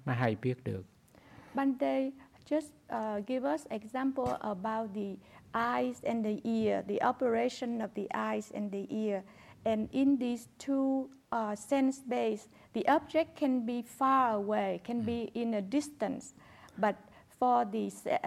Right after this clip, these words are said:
Speaker 2: uh, the in-, the body, the internal sense base of body, the object must be in contact, very near you.
Speaker 1: Như vậy khi mà gần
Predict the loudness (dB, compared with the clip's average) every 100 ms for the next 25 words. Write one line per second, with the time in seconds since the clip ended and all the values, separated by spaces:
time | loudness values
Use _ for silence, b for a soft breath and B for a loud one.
0 | 0 0 -2 0 0 -2 -6 -2 0 0
1 | 4 4 4 2 -2 -4 -2 0 2 0
2 | 2 4 4 4 0 -4 -2 -4 -4 -2
3 | -2 -2 -6 -4 0 0 0 -2 -4 B
4 | B 0 4 4 2 -2 -2 0 2 2
5 | 0 -2 0 0 0 4 6 6 2 -2
6 | -4 -12 0 4 4 4 2 4 4 2
7 | 0 -4 -6 -8 -14 -20 -20 -20 B B
8 | B 6 8 8 6 6 6 6 6 4